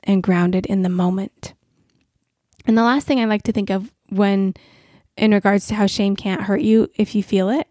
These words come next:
is that observation is transformation. Just like, have you ever noticed how when you start writing down what you're eating, like, you change your eating habits just a little bit just by watching them? You're just, like, more conscientious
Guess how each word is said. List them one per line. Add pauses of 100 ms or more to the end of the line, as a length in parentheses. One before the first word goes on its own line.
(1120)
is
that (400)
observation
is
transformation. (540)
Just
like, (200)
have
you
ever
noticed
how
when
you
start
writing
down
what
you're
eating,
like,
you
change
your
eating
habits
just
a
little
bit
just
by
watching
them?
You're
just,
like,
more
conscientious